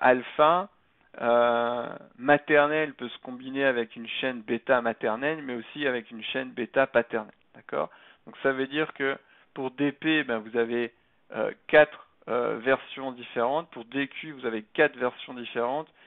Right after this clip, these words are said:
Et pour D R, vous avez quatre versions différentes. Donc en tout, vous avez douze M H C de classe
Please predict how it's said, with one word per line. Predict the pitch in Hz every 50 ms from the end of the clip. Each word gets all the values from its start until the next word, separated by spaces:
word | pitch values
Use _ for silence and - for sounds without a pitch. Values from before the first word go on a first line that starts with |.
| _ _ -
Et | 123
pour | 117 - 123 120
D | 117 123 127 139 147
R, | 143
vous | 131 117
avez | 117 113 113
quatre | 110 _ - 143 139
versions | 127 120 117 - - 127 120
différentes. | 117 110 - 123 135 143
Donc | 151 143 139 151
en | 147
tout, | 135 - - 165
vous | 160 143 127 120
avez | 120 117 123 131 135 - _ _ _ _ _ _ _ _ _ _ _ _ _ _ _ _
douze | 123 117 123 135 143 143 127 117 104 98 - _ _ _ _ _ _ _ _ _ -
M | 120 123 123
H | 120 117 113 - - - -
C | 131 127 127 127 - _ _ _ _ _ _
de | - 110
classe | 110 - 120 110 107